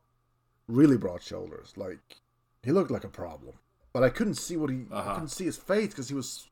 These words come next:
Speaker 1: had his back towards me 'cause he was sitting on a chair against a tree,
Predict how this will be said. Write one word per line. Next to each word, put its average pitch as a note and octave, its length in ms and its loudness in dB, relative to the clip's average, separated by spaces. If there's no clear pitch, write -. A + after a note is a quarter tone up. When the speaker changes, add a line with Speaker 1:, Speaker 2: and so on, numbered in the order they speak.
Speaker 1:
had C3+ 100 -6
his B2 100 -10
back G3+ 320 -2
towards G2 300 -10
me G#2 80 -10
'cause - 120 -14
he A#2+ 60 -6
was A#2+ 120 -4
sitting E3 320 -4
on D3 100 2
a D#3 60 -4
chair A#2+ 300 0
against A2 380 -4
a A2 60 -14
tree, G#2+ 420 -6